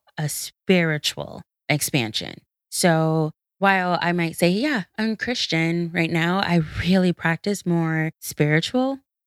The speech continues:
in the sense that I study different religions. I actually find it quite fascinating that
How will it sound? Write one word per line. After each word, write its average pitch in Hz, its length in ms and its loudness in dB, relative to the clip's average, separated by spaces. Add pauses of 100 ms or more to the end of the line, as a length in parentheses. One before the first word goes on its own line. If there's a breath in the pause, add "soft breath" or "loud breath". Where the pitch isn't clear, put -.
in 165 120 2
the 160 80 4
sense 165 260 0
that 156 220 0
I 165 100 4
study 165 580 0 (180)
different 165 580 -2 (120)
religions. 180 760 0 (100)
I 156 240 2
actually 160 340 -2
find 170 240 0
it 160 60 -2
quite - 200 -6
fascinating 170 800 0
that 151 320 -2